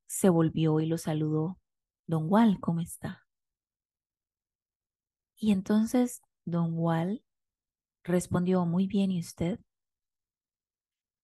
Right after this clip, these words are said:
Pero en ningún momento se desenfocó de lo que estaba viendo en su mente.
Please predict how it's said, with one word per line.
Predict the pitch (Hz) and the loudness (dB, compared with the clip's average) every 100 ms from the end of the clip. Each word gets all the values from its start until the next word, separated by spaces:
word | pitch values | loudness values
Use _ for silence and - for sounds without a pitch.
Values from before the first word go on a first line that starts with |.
| _ _ _ | _ _ _
Pero | 208 175 160 _ | 0 0 0 _
en | 196 180 175 | 0 2 0
ningún | 175 175 202 254 | 0 0 0 2
momento | 240 170 165 165 - 233 - _ _ _ _ _ _ _ | 2 2 0 -2 -4 -6 -6 _ _ _ _ _ _ _
se | - 175 | -4 0
desenfocó | 165 156 - 160 - 170 196 - 196 262 _ _ _ _ _ _ _ _ _ | 2 0 -2 -4 -4 -8 -4 0 0 0 _ _ _ _ _ _ _ _ _
de | 180 | 2
lo | 180 | 2
que | 180 | 2
estaba | - - 196 233 147 _ _ | -4 -2 -2 -2 -6 _ _
viendo | - 156 160 165 151 147 143 | -8 -2 2 2 2 0 -2
en | 143 | -2
su | 160 - | -6 -4
mente. | 127 123 120 - - - | -2 -2 -4 -2 -2 -2